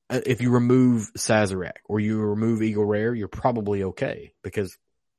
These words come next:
people aren't looking for that. Handy, Weller, I don't think you can pull those out of the B tac lineup without some, some pearl clutching.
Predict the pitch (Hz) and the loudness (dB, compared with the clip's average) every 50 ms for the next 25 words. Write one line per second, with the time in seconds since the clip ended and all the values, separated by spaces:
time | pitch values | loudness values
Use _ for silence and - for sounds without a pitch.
0 | _ _ _ _ _ _ _ _ - - 107 - 104 101 98 104 110 110 92 - | _ _ _ _ _ _ _ _ -8 -6 -6 -4 -4 -4 -4 -4 -6 -6 -8 -12
1 | - - _ - - - 98 101 107 110 110 117 120 131 - _ _ _ _ - | -16 -20 _ -20 -10 -6 -2 -2 0 0 0 -2 -4 -6 -8 _ _ _ _ -20
2 | 107 - _ _ _ _ - 98 104 107 110 120 123 127 123 - _ _ _ _ | -20 -20 _ _ _ _ -2 0 2 4 4 4 2 0 -2 -6 _ _ _ _
3 | _ _ _ _ _ _ _ _ _ _ _ _ _ _ _ _ _ _ _ _ | _ _ _ _ _ _ _ _ _ _ _ _ _ _ _ _ _ _ _ _
4 | _ _ _ - - _ _ _ _ _ _ _ _ _ _ _ _ _ _ - | _ _ _ -20 -20 _ _ _ _ _ _ _ _ _ _ _ _ _ _ -12
5 | 107 107 98 110 107 95 92 90 92 - - 104 104 98 95 85 95 95 95 90 | -12 -10 -10 -10 -10 -10 -10 -12 -10 -4 0 0 0 0 0 -2 -2 -4 -4 -4
6 | 82 92 90 - - 85 80 - 95 95 98 90 - - - - _ _ _ - | -6 -8 -8 -6 -8 -8 -8 -8 -8 -8 -8 -8 -10 -12 -14 -16 _ _ _ -10
7 | 98 90 95 92 - - - - 87 85 87 - - - - - - 90 87 87 | -6 -4 -4 -4 -6 -8 -10 -12 -12 -12 -12 -14 -18 -18 -14 -10 -10 -10 -8 -10
8 | 85 82 80 82 _ _ _ _ _ _ _ _ _ _ _ _ _ _ _ - | -12 -14 -16 -18 _ _ _ _ _ _ _ _ _ _ _ _ _ _ _ -20
9 | - 339 - - - _ - - - _ _ _ _ _ - - - - 104 107 | -20 -20 -20 -20 -18 _ -14 -14 -14 _ _ _ _ _ -20 -20 -8 -2 2 2
10 | 101 87 - - 90 85 - - - - | 2 2 0 -6 -10 -10 -12 -14 -16 -18